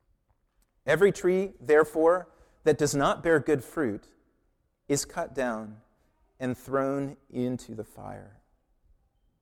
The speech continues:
What John is saying to this group of people that are coming out to him is that the coming of God will not be something that you experience as a moment of salvation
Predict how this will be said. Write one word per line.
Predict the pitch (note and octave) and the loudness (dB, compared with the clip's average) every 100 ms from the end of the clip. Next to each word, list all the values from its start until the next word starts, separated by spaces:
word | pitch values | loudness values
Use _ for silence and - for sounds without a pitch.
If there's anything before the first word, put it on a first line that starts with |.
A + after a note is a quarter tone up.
| _ _ _ _ _ _ _ _ _ _ _ _ _ _ _ _ _ _ _ _ _ _ _ - | _ _ _ _ _ _ _ _ _ _ _ _ _ _ _ _ _ _ _ _ _ _ _ -8
What | - D#3 | -4 0
John | E3+ E3 | 0 0
is | C#3+ | -2
saying | - E3 E3+ D3+ | 0 0 0 -2
to | D3 | -2
this | C3+ C3+ | 0 0
group | - C#3+ | 0 0
of | C3 - | -2 -6
people | E3 D#3 C3+ | -6 0 0
that | B2 | 0
are | A#2+ | -2
coming | - D3+ B2 | -4 -8 -4
out | B2+ D#3 D3 | -2 -4 -6
to | |
him | B2+ C3 A#2+ | -10 -6 -4
is | A#2 B2+ | -4 -2
that | B2+ A#2+ _ _ _ _ _ _ _ _ - | -2 -4 _ _ _ _ _ _ _ _ -8
the | C#3 | -8
coming | - F#3+ G#3 G#3+ D#3+ | -8 -6 -4 -2 -4
of | A2 | -6
God | A#2+ A#2+ A#2+ G#2 G#2+ _ _ _ _ _ _ _ _ _ _ _ - | -8 -6 -6 -8 -14 _ _ _ _ _ _ _ _ _ _ _ -4
will | D#3 | -2
not | E3 G3+ | 0 0
be | F#3 | -2
something | - E3+ D#3+ D3 | -2 -6 -4 -2
that | D3 | 0
you | D3+ | 2
experience | D3 - - D#3 D#3+ D3+ C3 C#3 | 0 -2 -4 0 0 0 -4 -6
as | C3+ | -6
a | |
moment | C3 C#3+ D3+ B2 | -4 -4 -4 -6
of | - | -8
salvation | B2+ A#2 A2+ A#2+ - - G2+ - | -12 -14 -16 -16 -18 -20 -20 -20